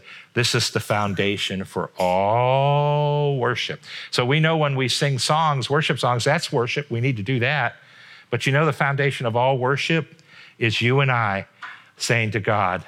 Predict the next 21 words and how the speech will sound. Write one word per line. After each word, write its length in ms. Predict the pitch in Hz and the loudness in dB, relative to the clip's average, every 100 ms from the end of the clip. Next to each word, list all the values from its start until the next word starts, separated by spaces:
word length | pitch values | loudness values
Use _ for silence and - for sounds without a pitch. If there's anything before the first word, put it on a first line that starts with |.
| - _ _ - - | -16 _ _ -20 -4
"I 140 | 110 110 | 0 2
offer 360 | 113 113 113 | 0 0 -2
my 320 | 101 98 90 - | 0 -2 -2 -8
very 540 | - 87 110 113 117 104 | -12 -2 0 2 2 0
being 540 | 80 110 110 98 87 - | -2 -4 -2 -4 -6 -8
up 200 | 90 95 - | -8 -8 -6
to 100 | 98 | -4
you. 400 | 98 92 80 80 - - - - | -2 -2 -2 -8 -18 -20 -8 -4
I 120 | 107 | -2
surrender 840 | - - 101 92 110 117 101 95 | -2 -2 -2 -2 -2 -2 -2 -4
to 240 | 95 - 95 | -4 -6 -6
you." 440 | 95 98 87 85 - - - - | -2 -2 -2 -4 -10 -20 -14 -4
And 280 | 101 95 | -2 -2
that 360 | 90 110 135 139 - _ _ | 0 0 0 -4 -12 _ _
is 180 | - 101 | -4 -4
the 100 | - | -6
first 360 | - 123 120 - | -4 0 0 0
step 280 | - 120 - | 0 -2 -2
of 120 | 95 | -2
all 160 | 98 104 | -2 -2
freedom. 420 | - 127 101 | 0 2 2